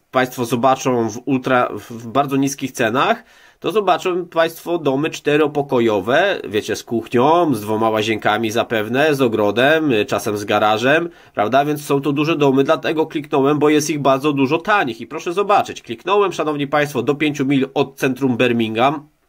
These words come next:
czyli tam do ośmiu kilometrów. I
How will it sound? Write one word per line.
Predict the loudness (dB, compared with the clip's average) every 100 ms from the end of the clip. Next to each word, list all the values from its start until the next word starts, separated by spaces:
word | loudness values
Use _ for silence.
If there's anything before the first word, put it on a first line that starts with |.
| _ _ _ _ _ _ _ _ _ -20 _ _
czyli | -2 0
tam | 0 0
do | 0 2 0 -2
ośmiu | -4 0 0
kilometrów. | 2 2 2 0 2 2 0 -20 -20 -20 _
I | -2 -2 -2